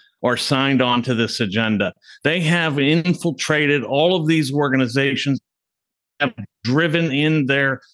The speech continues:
agenda through all of those companies, through all of those, uh, banks, through all of those institutions. And they have, this playbook is metastasizing and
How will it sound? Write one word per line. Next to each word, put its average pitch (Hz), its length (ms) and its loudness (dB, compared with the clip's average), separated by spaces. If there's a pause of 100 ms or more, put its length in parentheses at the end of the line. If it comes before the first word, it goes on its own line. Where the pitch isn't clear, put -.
(160)
agenda 139 520 0
through 196 600 0
all 180 180 2
of 156 60 4
those 147 180 -2
companies, 135 640 -2 (320)
through 220 260 2
all 180 140 4
of 160 60 0
those, 147 260 0 (200)
uh, 131 100 2
banks, 131 580 -2 (300)
through 233 300 2
all 190 220 2
of 156 80 0
those 147 340 0
institutions. 139 960 0 (240)
And 127 160 2
they 196 180 2
have, 175 480 2
this 156 340 0
playbook 139 680 0
is 117 340 -2 (360)
metastasizing 147 1400 -2
and 117 280 -4